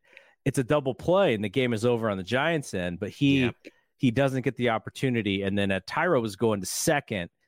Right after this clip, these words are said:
Speaker 1: to cover second, and the ball kinda ricocheted away from him. So Giants lose the game.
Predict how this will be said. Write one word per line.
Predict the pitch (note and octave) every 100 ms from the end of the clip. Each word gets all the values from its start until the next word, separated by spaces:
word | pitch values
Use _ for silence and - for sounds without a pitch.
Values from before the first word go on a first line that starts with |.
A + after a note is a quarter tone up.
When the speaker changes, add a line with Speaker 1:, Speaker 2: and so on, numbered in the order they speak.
| _
Speaker 1:
to | -
cover | - C3 G#2+
second, | - - B2 A#2 G2 F2
and | F#2 G2
the | F#2+
ball | G#2+ G2
kinda | - F#2+
ricocheted | E2 G2 - - - F2 D#2
away | E2+ F2
from | E2+ G2
him. | F2+ D#2+ D2+
So | - F#2 - - - - - - _
Giants | A3+ A#3+ A#3+
lose | G#3 G3+ E3
the |
game. | D3+ D#3+ D#3+ D#3+ D#3